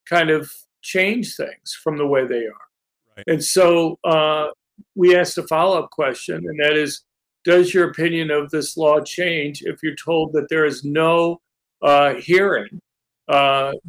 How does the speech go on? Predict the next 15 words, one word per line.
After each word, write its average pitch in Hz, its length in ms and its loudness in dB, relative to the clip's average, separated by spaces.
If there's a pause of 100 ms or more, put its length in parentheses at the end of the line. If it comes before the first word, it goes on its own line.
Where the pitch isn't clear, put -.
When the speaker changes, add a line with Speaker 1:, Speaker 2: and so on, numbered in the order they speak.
Speaker 1:
before 160 400 0
the 147 240 -4
judge 147 280 2
makes 147 300 -4
the 156 80 -4 (120)
decision 143 500 -6
whether 143 240 0
or 139 100 -4
not 139 140 -2
to - 120 -20
take 143 280 -6
away 139 160 0
a 127 180 -8
person's 135 380 -8
guns, 120 380 -6